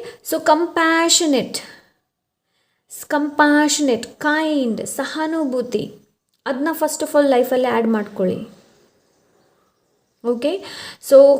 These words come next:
ಕಾನ್ಫಿಡೆಂಟ್, ಕಾನ್ಫಿಡೆಂಟನ್ನು ತೊಗೊಂಡು ಬರೋದಕ್ಕಲ್ಲಿ ಹೇಳ್ತಾ ಇದ್ದಾರೆ. ನಿಮಗೋಸ್ಕರ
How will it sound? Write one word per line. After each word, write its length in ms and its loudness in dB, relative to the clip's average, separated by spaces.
ಕಾನ್ಫಿಡೆಂಟ್, 760 2
ಕಾನ್ಫಿಡೆಂಟನ್ನು 1000 -2
ತೊಗೊಂಡು 320 0
ಬರೋದಕ್ಕಲ್ಲಿ 460 0
ಹೇಳ್ತಾ 420 -2
ಇದ್ದಾರೆ. 380 -10
ನಿಮಗೋಸ್ಕರ 520 2